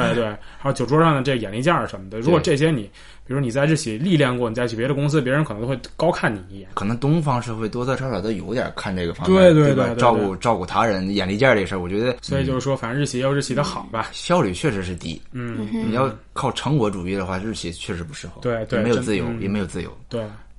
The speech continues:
Speaker 2: 看你自己选哪条路了吧。
Speaker 3: 希望我们这期对大家有帮助。
Speaker 1: 最后，最后一点。
Speaker 3: 好的。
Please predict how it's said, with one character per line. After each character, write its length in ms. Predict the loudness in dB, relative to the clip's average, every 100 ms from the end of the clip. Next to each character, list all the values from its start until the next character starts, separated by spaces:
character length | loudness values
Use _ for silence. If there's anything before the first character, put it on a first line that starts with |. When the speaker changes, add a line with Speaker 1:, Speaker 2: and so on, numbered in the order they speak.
| -12
Speaker 2:
看 200 | -6 -4
你 20 | -2
自 100 | -4
己 60 | -4
选 180 | -4 -4
哪 120 | -4
条 160 | -6
路 180 | -4 -2
了 60 | -4
吧。 200 | -6 -14 -16
Speaker 3:
希 160 | -8 -4
望 180 | -2
我 80 | -4
们 100 | -2
这 140 | 0 0
期 160 | 0
对 140 | -2 0
大 100 | -2
家 160 | -4
有 100 | -6
帮 220 | -6 -8
助。 160 | -8 -12 _ -4
Speaker 1:
最 140 | 0
后， 140 | 2 0
最 160 | 0 2
后 160 | 2
一 60 | 2
点。 140 | -4 -12 -16 -16
Speaker 3:
好 420 | -12 -8 -4
的。 80 | -2